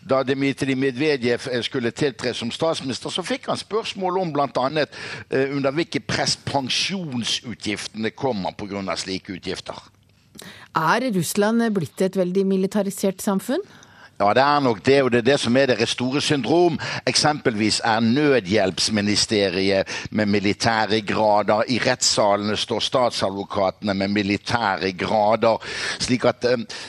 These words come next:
Speaker 1: det er nok litt, eh, slik at de, de har ikke fridd seg fra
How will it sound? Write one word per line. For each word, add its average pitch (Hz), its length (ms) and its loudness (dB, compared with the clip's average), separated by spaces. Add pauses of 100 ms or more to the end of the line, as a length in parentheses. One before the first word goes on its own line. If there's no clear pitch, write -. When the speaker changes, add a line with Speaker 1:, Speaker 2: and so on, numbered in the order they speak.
(100)
Speaker 1:
det 107 160 -2
er 165 320 2
nok 107 280 -4
litt, 151 520 0
eh, 127 800 2
slik 151 320 -2
at 123 160 0
de, 123 320 -2
de 123 220 0
har 151 260 2
ikke - 320 -2
fridd 160 320 -2
seg 110 340 0
fra 117 400 2